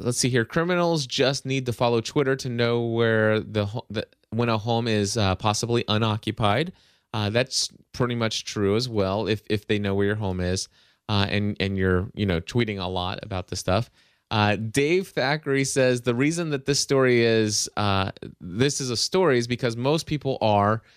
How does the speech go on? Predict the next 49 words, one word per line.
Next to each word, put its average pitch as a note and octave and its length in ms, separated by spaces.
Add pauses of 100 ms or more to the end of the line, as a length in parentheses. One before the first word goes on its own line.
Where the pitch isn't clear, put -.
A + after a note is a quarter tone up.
(140)
and A#2+ 100
I D#3 120
won't C#3+ 240
use A#2 180
the A2+ 80
word G#2 220
that G#2 120
he G2+ 120
used, F#2 320
but, G#2 160 (360)
uh, - 120
we'll B2 160
just C3 180
say A2 140
they're G#2 140
not G#2 220
smart. F#2+ 460 (380)
And, A#2 640
um, G#2+ 540 (160)
and, C3 280
and E3 240
you G#3 80
know C4 120
what? A3+ 240 (420)
I F#3 140
would A3+ 220
disagree E3 420
with A#2 180
you. G2+ 140
I, A2+ 380
I D3+ 40
don't F#3 180
think F3 220
it's D#3 140
because C#3+ 280
people C3+ 240
aren't A#2+ 140
smart, A2+ 200
because A#2 220
to A#2 80
be B2 60
honest C#3+ 240
with B2 100
you, A#2 100
I D3 120
saw D#3+ 260
this D#3+ 140
story C3+ 480 (400)
on A#2 680